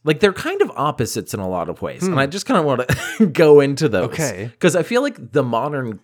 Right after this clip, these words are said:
Speaker 1: comedy movie has kind of gone the way of the dinosaurs.
Speaker 2: Yeah,
Speaker 1: Once
Speaker 2: I mean, we're, like, snippets of comedy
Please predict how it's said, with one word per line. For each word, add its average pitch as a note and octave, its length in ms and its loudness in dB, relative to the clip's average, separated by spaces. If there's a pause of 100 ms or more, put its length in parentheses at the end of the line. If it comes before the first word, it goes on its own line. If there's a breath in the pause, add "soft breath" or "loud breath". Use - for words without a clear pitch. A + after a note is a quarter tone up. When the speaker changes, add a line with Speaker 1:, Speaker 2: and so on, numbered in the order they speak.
(100)
Speaker 1:
comedy G#3+ 480 -4
movie E2+ 480 -4 (480)
has F#3 260 0
kind D4+ 240 -6
of D4 120 -4
gone D#3 240 -4
the C#3+ 80 4
way B2 140 4
of G#2 100 2
the G#2 60 -2
dinosaurs. F2+ 640 -8 (380 soft breath)
Speaker 2:
Yeah, F3+ 380 2
Speaker 1:
Once E3+ 120 0
Speaker 2:
I F3 60 8
mean, F#3 240 4 (260)
we're, F#3+ 420 2
like, A#2+ 420 -6 (760)
snippets - 760 -4
of C3+ 120 -4
comedy G2+ 580 -4